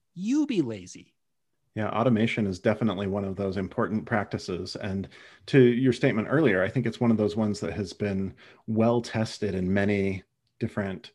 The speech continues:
Speaker 2: contexts where we say, "Look, if you want to be an effective team, you need to automate some stuff." And if you're gonna start automating, the first place I would point anybody at is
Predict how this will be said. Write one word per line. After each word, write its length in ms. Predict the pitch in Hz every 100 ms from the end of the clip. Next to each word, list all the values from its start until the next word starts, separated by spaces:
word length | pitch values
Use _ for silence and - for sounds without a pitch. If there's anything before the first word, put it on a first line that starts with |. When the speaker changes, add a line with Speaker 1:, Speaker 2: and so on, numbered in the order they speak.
| -
Speaker 2:
contexts 840 | - 95 87 - - - - - - _ _ - _ _
where 140 | - 104
we 80 | 95
say, 180 | 90
"Look, 280 | 95 107 - -
if 140 | 127
you 80 | 147
want 120 | 170
to 60 | 165
be 120 | 143
an 80 | 151
effective 360 | 131 139 135 117
team, 320 | 156 135 120
you 260 | - 127 151
need 240 | 180 180 160
to 120 | -
automate 520 | - 113 113 104 95 -
some 160 | 87
stuff." 460 | - - 127 - - _ _ _ _ _ _
And 100 | 123
if 60 | 123
you're 100 | 139
gonna 240 | 190 185
start 320 | 175 - 160 -
automating, 600 | 139 120 113 107 104 101 120 _
the 100 | -
first 300 | 113 131 131
place 240 | - 120 123
I 60 |
would 120 | 117 110
point 300 | 113 104 104
anybody 460 | 104 101 98 95
at 340 | 90 95 85 -
is 480 | 92 92 92 -